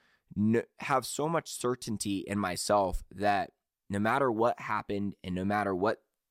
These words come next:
my f-, close, uh, my inner circle told me,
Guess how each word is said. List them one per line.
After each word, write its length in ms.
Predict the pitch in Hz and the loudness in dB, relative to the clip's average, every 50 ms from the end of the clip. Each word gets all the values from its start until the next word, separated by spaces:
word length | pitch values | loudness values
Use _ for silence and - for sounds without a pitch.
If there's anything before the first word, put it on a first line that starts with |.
| _ _ _ _ _ _ _ - | _ _ _ _ _ _ _ -4
my 380 | - 107 98 95 92 90 78 - - - | 0 0 0 0 0 -4 -6 -8 -10 -16
f-, 60 | - - _ _ _ _ _ - | -20 -20 _ _ _ _ _ -12
close, 380 | - - 120 117 120 - - - _ _ _ _ - - | -2 2 2 2 2 0 -6 -14 _ _ _ _ -6 -2
uh, 240 | 95 92 90 85 - | 0 0 0 -2 -2
my 140 | 92 101 95 | -4 -6 -4
inner 180 | - 101 101 | -2 -2 -2
circle 320 | 98 - - 120 - 104 - | -2 -2 -4 -4 -2 -4 -6
told 300 | - - - 143 160 151 | -4 0 2 2 4 4
me, 280 | 110 101 95 92 101 | 2 2 2 0 -4